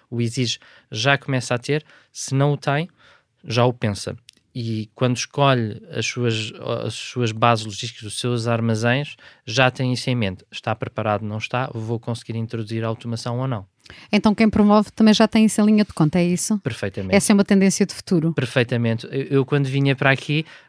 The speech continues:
Speaker 1: ah, hum, eh, eh, recebi uma chamada, estávamos a, a, a discutir um tema que é, ah, se aquele, aquele projeto vai, eh, de uma forma mais simples, é,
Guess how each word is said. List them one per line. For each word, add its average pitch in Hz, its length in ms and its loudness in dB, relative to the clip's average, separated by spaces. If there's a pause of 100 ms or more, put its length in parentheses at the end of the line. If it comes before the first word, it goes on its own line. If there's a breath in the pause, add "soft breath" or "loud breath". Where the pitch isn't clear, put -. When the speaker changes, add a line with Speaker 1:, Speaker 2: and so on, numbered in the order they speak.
Speaker 1:
ah, 135 300 4
hum, 139 320 0 (100)
eh, 131 220 0 (100)
eh, - 40 2
recebi 135 320 -6
uma 131 100 2
chamada, 135 360 0
estávamos 131 480 -4
a, 131 100 -2
a, 131 600 -4
a - 20 -2
discutir - 280 -10
um 127 80 -4
tema 139 240 -4
que 139 160 -10
é, 143 120 -6 (360 loud breath)
ah, 135 260 -2
se 156 720 0
aquele, 131 440 -2
aquele 127 280 -2
projeto 135 680 -4 (340 soft breath)
vai, 139 640 4 (160)
eh, 127 460 -6
de 127 60 -2
uma 135 140 2
forma 135 200 2
mais 131 160 2
simples, 135 240 -4
é, 143 120 -2